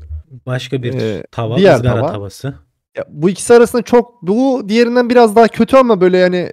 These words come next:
Speaker 2: çok aşırı bir fark yok yani. O yüzden
Speaker 1: Bu
Speaker 2: aynı
Speaker 1: daha
Speaker 2: yerde
Speaker 1: mı kötü?
Speaker 2: olabilirler oysa.
Speaker 1: Daha mı
Speaker 2: Ee,
Speaker 1: kötü
Speaker 2: bir
Speaker 1: bu?
Speaker 2: tık, bir tık daha kötü. Kritik
Speaker 1: Hissettim.
Speaker 2: hasarı biraz daha zayıf.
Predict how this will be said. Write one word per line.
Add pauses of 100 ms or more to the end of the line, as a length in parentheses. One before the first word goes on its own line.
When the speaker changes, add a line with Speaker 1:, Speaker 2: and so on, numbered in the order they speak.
(120)
Speaker 2:
çok
aşırı
bir
fark
yok (160)
yani. (320)
O
yüzden
Speaker 1:
Bu
Speaker 2:
aynı
Speaker 1:
daha
Speaker 2:
yerde
Speaker 1:
mı
kötü?
Speaker 2:
olabilirler
oysa. (140)
Speaker 1:
Daha
mı
Speaker 2:
Ee,
Speaker 1:
kötü
Speaker 2:
bir
Speaker 1:
bu?
Speaker 2:
tık, (320)
bir
tık
daha
kötü.
Kritik
Speaker 1:
Hissettim.
Speaker 2:
hasarı
biraz
daha
zayıf.